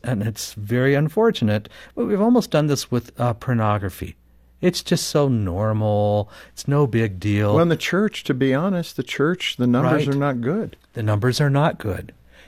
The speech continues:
Speaker 1: And it is a huge struggle. And people are secret. And I,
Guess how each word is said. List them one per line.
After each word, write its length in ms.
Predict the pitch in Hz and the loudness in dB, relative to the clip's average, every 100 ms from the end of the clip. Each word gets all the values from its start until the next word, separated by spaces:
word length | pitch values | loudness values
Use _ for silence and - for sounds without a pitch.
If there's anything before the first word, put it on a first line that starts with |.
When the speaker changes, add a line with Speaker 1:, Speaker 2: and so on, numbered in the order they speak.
| - - | -10 -2
Speaker 1:
And 260 | 123 110 | 0 2
it 120 | 107 | 2
is 220 | 131 175 160 | 2 2 0
a 60 | |
huge 320 | 95 110 92 | -2 -2 -2
struggle. 500 | - 101 87 82 80 - - - - | -4 -4 -4 -6 -10 -14 -20 -20 -6
And 160 | 123 110 | -2 0
people 320 | 120 127 104 | 0 2 2
are 260 | 101 135 175 | 4 4 2
secret. 800 | - 131 120 - 92 - - - _ - - - - | 0 -2 -2 -4 -8 -8 -18 -20 _ -20 -20 -20 -6
And 200 | 131 120 | -2 2
I, 360 | 120 135 139 | 2 4 2